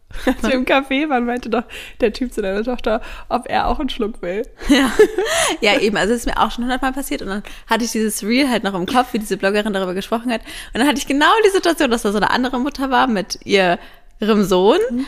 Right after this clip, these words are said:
Speaker 2: Und irgendwie dachte ich, dass sie hat halt auf Englisch gesprochen, dass sie einmal gesagt hat, irgendwie „she“ oder so. Und dann, und, also er sah halt krass aus wie ein Junge. Also er sah komplett aus wie ein Junge. Aber ich dachte mir halt, okay, vielleicht, ne? So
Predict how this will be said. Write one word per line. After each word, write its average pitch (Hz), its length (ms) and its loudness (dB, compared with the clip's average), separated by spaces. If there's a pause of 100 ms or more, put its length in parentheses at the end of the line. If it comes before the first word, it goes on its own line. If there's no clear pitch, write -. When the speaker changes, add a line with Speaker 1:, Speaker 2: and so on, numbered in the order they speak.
(120)
Speaker 2:
Und - 120 -2 (120)
irgendwie 320 460 2
dachte 269 320 -2
ich, 254 60 -4
dass - 320 -4 (160)
sie 214 200 0
hat 214 120 -2
halt 170 100 -2
auf 180 80 -6
Englisch 247 260 -2
gesprochen, 240 360 -2
dass 214 100 -2
sie - 120 -8
einmal 208 260 0
gesagt 202 300 -4
hat, 190 180 -8 (340)
irgendwie 185 480 -2
„she“ 240 400 0
oder 170 160 2
so. 196 160 -2
Und 208 60 -4
dann, 185 200 -4 (380)
und, - 240 -8 (380)
also 160 180 -4 (540)
er 175 420 0
sah - 160 -6
halt 165 160 -6
krass - 240 -2
aus - 160 -6
wie 180 40 -2
ein 165 80 0
Junge. 254 440 -2
Also 180 120 -6
er - 120 -4
sah - 220 -4 (100)
komplett 190 300 -2
aus - 100 -8
wie 202 60 -8
ein 202 40 -6
Junge. 214 120 -4
Aber - 100 -6
ich 175 60 -10
dachte - 160 -8
mir 185 100 -4
halt, - 60 -12
okay, 214 380 -2 (500)
vielleicht, - 680 -4 (160)
ne? 247 300 0 (240)
So 185 440 0